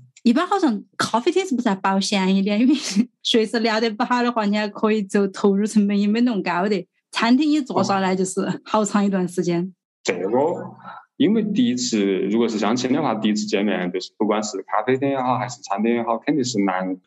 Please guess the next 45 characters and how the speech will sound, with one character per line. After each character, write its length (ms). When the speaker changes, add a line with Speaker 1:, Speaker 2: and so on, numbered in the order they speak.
Speaker 2:
作 200
为 120
我 160
来 140
讲 180
的 60
话， 160
我 100
觉 160
得 200
还 120
是 240
肯 80
定 100
是 240
男 320
士 220
的 100
话， 180
应 120
该 80
还 120
是 140
会 140
去 120
买 140
这 100
个 120
单。 320
所 120
以 40
说， 100
其 100
实 200
一 40
开 240
始 140
的 60
话， 120
我 80
就 140
觉 140
得 80
这 160
个 80